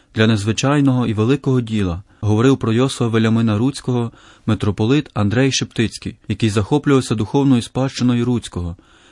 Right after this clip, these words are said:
займаючись дослідженням, розвитком та її втіленням в практику діяльності Української греко-католицької церкви.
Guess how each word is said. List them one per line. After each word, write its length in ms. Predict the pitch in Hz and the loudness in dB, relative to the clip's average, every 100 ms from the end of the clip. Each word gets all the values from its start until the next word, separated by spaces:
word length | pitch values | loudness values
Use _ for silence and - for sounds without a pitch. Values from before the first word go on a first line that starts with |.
| _ | _
займаючись 560 | - 104 135 143 127 101 | 0 4 4 4 0 -2
дослідженням, 720 | 101 - 127 127 120 113 104 - _ | -4 0 0 2 0 0 -2 -6 _
розвитком 680 | 104 113 139 120 - 120 110 - _ - | 0 2 2 -2 -2 -2 -2 -6 _ -2
та 120 | 113 | 2
її 160 | 110 107 | 4 2
втіленням 520 | - 143 147 139 131 | 2 0 4 4 4
в 80 | - | 2
практику 500 | 127 143 143 131 123 | 0 0 -2 -2 -2
діяльності 720 | 104 120 135 127 - 123 113 | 0 0 2 2 0 -4 -4
Української 720 | - 110 101 104 147 - 127 123 | -4 -2 0 2 2 0 0 2
греко-католицької 960 | 113 143 139 117 - 107 107 - 104 | 0 0 -2 -2 0 -2 -2 -4 -6
церкви. 520 | 101 117 104 - 90 | -4 -4 -4 -6 -12